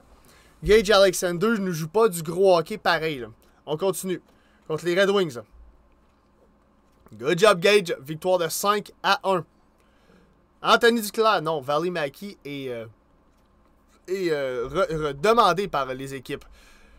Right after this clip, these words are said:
Coyote. Victoire de trois à deux. Gage Alexander a toujours pas subi la défaite. Deux à un, les Pingouins sont sur une super de belle séquence.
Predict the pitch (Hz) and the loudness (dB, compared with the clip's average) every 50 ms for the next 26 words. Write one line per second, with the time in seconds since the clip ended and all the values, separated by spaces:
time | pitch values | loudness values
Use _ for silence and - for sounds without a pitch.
0 | - _ _ _ - 240 254 277 285 254 - - 185 139 - - - _ - - | -20 _ _ _ 4 6 8 8 8 6 6 2 0 -2 -2 -6 -16 _ -20 -20
1 | - - - - - - - 110 113 135 175 165 - 208 208 202 196 190 180 - | -20 -20 -20 -20 -20 -20 -20 -16 -10 -8 -8 -4 0 0 2 2 2 0 -2 -4
2 | - - 185 202 220 220 - 185 196 202 196 214 220 202 165 - - - - 139 | -2 0 4 4 4 4 4 2 0 4 4 6 4 4 4 0 -6 -12 -8 0
3 | 165 180 208 202 - 208 190 196 196 190 185 - - 185 180 180 170 202 214 220 | 2 4 4 4 4 2 4 4 4 4 2 0 -2 -2 -2 0 2 2 4 2
4 | 214 - 151 139 135 170 170 185 185 175 - 202 196 - - - 214 202 196 226 | 2 0 -4 -8 -6 -2 -2 -2 -2 0 -2 -4 -4 -2 -2 -4 -2 0 -2 -2
5 | 233 - - - - - - - - _ _ - 117 139 170 185 208 240 240 240 | -2 -4 -10 -20 -20 -20 -20 -20 -20 _ _ -12 -6 0 2 4 6 6 6 6
6 | 226 - - 247 240 196 - - - 151 139 185 220 262 262 247 226 240 247 220 | 4 4 4 4 4 4 2 -2 -8 -4 4 6 8 8 10 10 10 8 8 6
7 | 180 170 165 202 214 226 226 196 226 226 240 254 262 262 - _ - - - _ | 4 2 2 4 4 4 4 6 6 8 8 6 4 0 -4 _ -20 -20 -20 _
8 | - - 190 202 190 - 196 185 185 196 196 185 180 170 - - - - 233 247 | -8 -4 -4 -2 -2 -2 -2 0 0 0 0 0 0 0 -2 -4 -4 -2 -2 -2
9 | 208 - - 220 214 214 208 208 196 185 - 151 156 165 165 151 175 180 180 180 | -2 0 2 4 4 4 4 2 0 -4 -8 -6 -4 -2 -2 0 0 0 2 0
10 | 180 180 - - - - - 170 160 - 180 170 165 151 135 123 - - | 0 -2 -6 -8 -8 -6 -4 -4 -4 -4 -4 -4 -4 -6 -6 -8 -10 -12